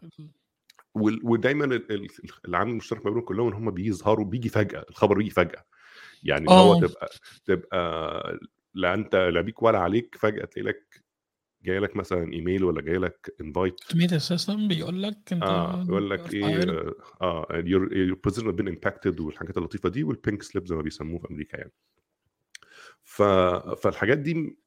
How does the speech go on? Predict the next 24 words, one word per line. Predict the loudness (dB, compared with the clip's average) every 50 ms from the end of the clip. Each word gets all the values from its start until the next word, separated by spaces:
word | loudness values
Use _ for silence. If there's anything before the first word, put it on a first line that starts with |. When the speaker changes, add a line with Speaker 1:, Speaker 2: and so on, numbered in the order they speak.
| -8
Speaker 2:
يعني، | -4 -4 -4 -4 -6 -8 -4
عارف، | -2 0 0 0 -2 -2 -2 -2
برضو | 0 2 4 4 4 4 4 2 2 2 0 -4
بتهيت | -6 -6 -6 -4 2 4 4 4 6 6
هارد، | 6 6 6 2 -2 -8 -20 -20 _ _ -14
بتهيت | -8 -4 -4 -2 2 2
هارد | 4 4 6
قوي، | 6 8 8 8
يعني. | 6 4 4 0 -2 -4 _ _ _ _ -6 -4
آه، | -4 -2 -2 -4
لأنها | -6 -6 -6 -6 -6 -4 -4 -4 -4 -4
برضو | -2 -2 -2 -2 -2 -4 -6
بتبقى | -6 -6 -6 -6 -6 -8
مش، | -6 -8 -10 -10 -10
مش | -12 -12 -12 -12 -14
متوقعة. | -10 -8 -8 -8 -2 -2 -2 -2 0 2
plus | 2 2 4 2
إن | 0 0
أنت | 0 2 0
عندك | 2 2 2 0 0 -2 -6 -4 -6
الإيه، | -8 -8 -6 -4 -4 -4 -4 _ _ _ _ _ _ _ _ _ _ _ _ _ _ _ _ _ _ _ _ _ _ _ -16
الكونتراست | -8 0 4 4 4 4 2 -4 -2 -2 -6
الفظيع | -2 -2 -2 0 0 0 0
ده. | 0 -4